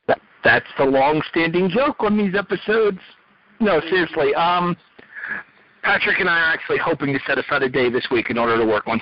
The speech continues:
Saint Valentine's Day Massacre nineteen ninety-nine for our written reviews. We'll let you guys know how that progresses this Sunday when we return to our regular spot right here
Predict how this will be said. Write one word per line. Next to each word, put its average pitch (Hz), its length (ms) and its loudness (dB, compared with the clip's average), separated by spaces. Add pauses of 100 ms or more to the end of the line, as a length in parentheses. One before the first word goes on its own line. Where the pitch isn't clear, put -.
Saint 104 160 -2
Valentine's 107 560 0
Day 104 140 0
Massacre 98 500 -4
nineteen 95 360 -4
ninety-nine 95 500 0
for 92 80 -2
our 92 120 2
written 98 220 -2
reviews. 92 340 -6
We'll 110 120 2
let 113 160 2
you 107 100 -4
guys 104 180 0
know 104 120 -2
how 98 160 0
that - 180 0
progresses 104 460 -4 (100)
this 113 120 -2 (100)
Sunday 135 420 2 (400)
when 147 200 2
we 147 100 2
return 135 320 -2
to 123 80 -4
our 123 160 2
regular 139 320 0
spot - 300 -2 (200)
right 170 160 0
here - 200 -2